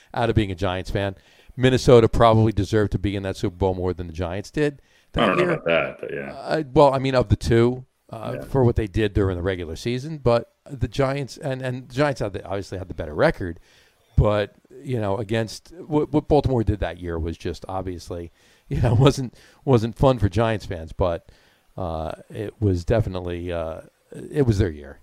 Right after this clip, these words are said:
Speaker 1: It was their year. Just like eighty-six was the, uh, uh, eighty-five was the Chicago Bears year, and eighty-six was the Giants year, two thousand was the Ravens year. And Jonathan Ogden was a big part of that. So
Speaker 2: he's great. One of the
Speaker 1: Yeah.
Speaker 2: best ever.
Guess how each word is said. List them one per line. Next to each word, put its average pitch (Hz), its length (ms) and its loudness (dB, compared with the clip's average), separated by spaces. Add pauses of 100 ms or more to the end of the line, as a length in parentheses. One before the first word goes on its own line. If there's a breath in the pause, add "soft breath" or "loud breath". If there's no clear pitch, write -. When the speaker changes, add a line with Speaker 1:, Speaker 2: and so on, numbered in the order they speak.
(160)
Speaker 1:
It 113 60 -8
was 98 140 -8
their 92 140 -6
year. 80 180 -10
Just 131 240 -2
like 143 180 4
eighty-six 139 580 -4
was 113 280 0
the, 107 300 -2
uh, 104 320 0 (560 soft breath)
uh, 131 140 -4
eighty-five 127 420 2
was 110 120 0
the 123 100 -2
Chicago 117 340 0
Bears 104 340 2
year, 104 220 0
and 101 260 -6
eighty-six 101 380 -8
was 104 100 -8
the 95 80 -8
Giants 104 340 -4
year, 98 340 -6
two - 200 -10
thousand 87 360 -6
was 76 220 -16
the 82 300 -14 (140)
Ravens 85 380 -14
year. 85 140 -20 (180)
And 104 440 -10 (340 soft breath)
Jonathan 123 300 6
Ogden 113 300 2
was 95 160 -4
a 98 100 -2
big 85 380 -8
part 73 200 -10
of 76 80 -20
that. - 220 -20
So - 140 -20 (600)
Speaker 2:
he's 95 200 -4
great. 69 340 -8
One 87 140 -2
of 85 80 2
the 78 60 -2
Speaker 1:
Yeah. - 40 0
Speaker 2:
best 76 240 0
ever. 76 360 -2